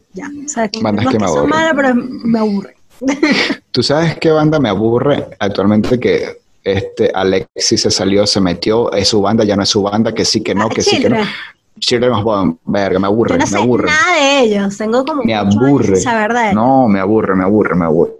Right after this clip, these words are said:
Speaker 2: me aburre.
Speaker 1: O sea,
Speaker 2: Échale
Speaker 1: a
Speaker 2: una
Speaker 1: mí me
Speaker 2: revisada
Speaker 1: gustaba,
Speaker 2: porque igual es importante
Speaker 1: a mí
Speaker 2: chequear,
Speaker 1: me
Speaker 2: pero
Speaker 1: gustaba un par de discos, pero como tampoco fui tan fanática, de repente como que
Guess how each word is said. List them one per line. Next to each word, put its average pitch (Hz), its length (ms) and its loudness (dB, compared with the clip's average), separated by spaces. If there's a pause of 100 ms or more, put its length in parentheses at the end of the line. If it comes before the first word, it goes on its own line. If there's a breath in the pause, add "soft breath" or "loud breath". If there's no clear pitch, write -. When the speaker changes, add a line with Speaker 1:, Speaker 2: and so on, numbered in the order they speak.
(100)
Speaker 2:
me - 80 2
aburre. 92 260 2
Speaker 1:
O - 60 2
sea, 123 60 0
Speaker 2:
Échale 175 180 2
Speaker 1:
a - 20 2
Speaker 2:
una - 20 2
Speaker 1:
mí 165 60 0
me 175 60 0
Speaker 2:
revisada 139 140 2 (180)
Speaker 1:
gustaba, 160 60 -4
Speaker 2:
porque 123 200 0
igual 117 180 2
es 147 60 4
importante 117 480 2
Speaker 1:
a 110 160 2
mí - 60 -2 (200)
Speaker 2:
chequear, - 320 -2
Speaker 1:
me 285 60 -2
Speaker 2:
pero 330 220 2
Speaker 1:
gustaba 294 280 2
un 302 140 -2
par 339 180 0
de 349 100 0
discos, 359 200 0
pero 320 160 0
como 262 220 2
tampoco 254 340 -2
fui - 160 -2
tan 359 180 0
fanática, 285 440 0
de 311 60 0
repente 226 340 -4
como 269 200 -2
que 226 200 -8